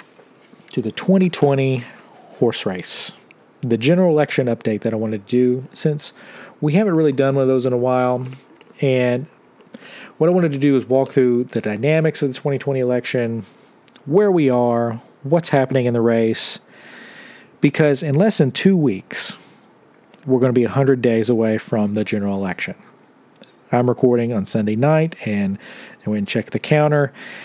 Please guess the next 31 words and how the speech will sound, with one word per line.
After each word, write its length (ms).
and 80
it 80
says 220
that 60
we 140
have 180
a 80
hundred 280
and 120
fourteen 500
days 260
left 320
right 200
now 420
to 220
the 100
November 460
election, 640
which 260
is 500
sixteen 640
weeks, 320
sixteen 360
point 280
two 420
weeks. 640
So, 580
as 280
of 180
right 220
now, 360